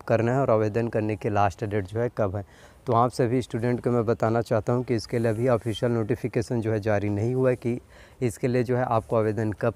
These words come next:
करना है। तो जब भी इन संबंध में कोई भी ऑफिशियल नोटिफिकेशन आएगा तो मैं आप सभी को बता दूंगा। तो I hope कि जितने भी जानकारी मैंने आप सभी को दिया वो सभी जानकारी आपको पसंद आए। अगर जानकारी आपको पसंद आए प्लीज़ वीडियो को लाइक कीजिए, चैनल को सब्सक्राइब कीजिए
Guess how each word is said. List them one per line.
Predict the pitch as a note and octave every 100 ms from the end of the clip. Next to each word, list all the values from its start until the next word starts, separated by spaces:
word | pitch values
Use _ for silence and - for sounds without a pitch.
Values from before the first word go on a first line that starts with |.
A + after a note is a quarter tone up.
| -
करना | A#2+ B2
है। | B2+ C3+
तो | - A2
जब | A#2 A2
भी | B2
इन | A#2
संबंध | A#2+ A2+ A#2 A2+
में | A2
कोई | A#2+
भी | A2+
ऑफिशियल | A#2+ G2+ A2 - A#2+ - - - -
नोटिफिकेशन | B2 A#2+ A#2+ C3 A#2+ G#2+ A#2+ A2
आएगा | A2 A#2+
तो | A#2
मैं | A2+ G#2+
आप | G2+
सभी | - G2+ A#2
को | C#3
बता | A#2+ A2+ G#2
दूंगा। | G2+ G#2 G#2+ G#2 - - -
तो | A#2+
I | A2+
hope | A#2 C3
कि | C3
जितने | A2 - C#3
भी | C3
जानकारी | B2 A2+ A2 A2
मैंने | A2+ A2
आप | G#2+ -
सभी | A2+ A2+
को | - G#2+
दिया | G#2+ B2+ D3+ - - - -
वो | C3 D#3+
सभी | - C#3+ C#3
जानकारी | C3 B2 A#2 A2+ A#2
आपको | G#2+ -
पसंद | A2+ A#2 - B2+ C3
आए। | C#3+ -
अगर | C3 C3 B2
जानकारी | B2 A#2 A#2+ A#2+
आपको | B2+ - B2+
पसंद | A#2 A2 B2+ B2
आए | A#2+
प्लीज़ | B2+ B2 -
वीडियो | A#2+ B2
को | B2
लाइक | A2 A2
कीजिए, | - A#2 B2
चैनल | - A2+ A#2
को | A#2
सब्सक्राइब | A2+ C3 A#2 - A2+ A2
कीजिए | - A2+ C#3